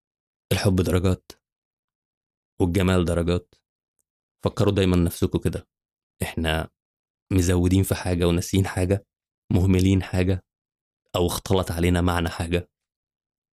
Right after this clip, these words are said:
لأن ده بيحصل كتير دلوقتي، من أول البزنس للأكل للشرب للدين لكل حاجة. ففكر نفسك إنك بتحب ولازم تحب،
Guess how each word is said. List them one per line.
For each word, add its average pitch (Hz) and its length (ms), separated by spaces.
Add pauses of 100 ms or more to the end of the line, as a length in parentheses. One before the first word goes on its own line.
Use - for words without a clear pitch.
(320)
لأن 101 160
ده 98 100
بيحصل 98 300
كتير - 300
دلوقتي، - 400 (1200)
من 180 100
أول 113 260
البزنس 87 500
للأكل - 440
للشرب 80 460
للدين 80 500
لكل - 240
حاجة. - 300 (1400)
ففكر 90 540
نفسك - 460 (680)
إنك 87 420 (420)
بتحب 101 380 (460)
ولازم 92 340
تحب، 120 360